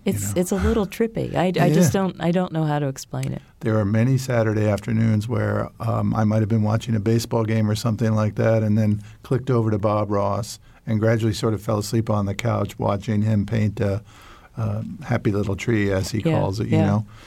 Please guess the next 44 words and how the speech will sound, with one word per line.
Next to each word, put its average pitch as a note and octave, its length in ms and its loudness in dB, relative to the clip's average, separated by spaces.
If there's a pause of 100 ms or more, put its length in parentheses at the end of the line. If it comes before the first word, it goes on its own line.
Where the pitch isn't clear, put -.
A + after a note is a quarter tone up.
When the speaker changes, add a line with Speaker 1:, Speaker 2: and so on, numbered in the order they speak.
(400)
Speaker 2:
My A#2+ 180 2
grandmother's C#3+ 600 2
favorite G#2 400 -2
show G#2 220 0
growing G2+ 320 2
up G2+ 160 0
was G#2 200 0
Lawrence A2 420 0
Welk. - 400 -8 (320)
Speaker 1:
Mm-hmm. D#3 420 2 (240)
Speaker 2:
Again, E3 400 2
very C3 220 2
successful A#2 600 -2
on G#2+ 220 4
Speaker 1:
Mm-hmm. D#3 160 4
Speaker 2:
P F3 60 4
B B2+ 100 4
S, B2+ 200 0
and A#2+ 220 0
still E3+ 320 0
so, E3+ 380 2
I F#2 160 -2
would F#2 180 -6
assume. G2 400 -6
Speaker 1:
On F#3+ 160 0
some A3+ 260 0
stations. F3 540 0
Not F3 200 2
all F#3 100 4
stations E3 500 0
still - 220 2
Speaker 2:
Uh-huh. A2+ 160 4
Speaker 1:
air D3 180 2
it, B2 320 -4
but, C#3 540 -2
um, C3+ 280 0
Speaker 2:
Is B2 120 2
there A#2+ 180 2
a G#2+ 80 2
geographical A#2+ 1040 2
appeal B2 420 0
to B2 180 -2
that, B2 440 0
or? G#2 200 -2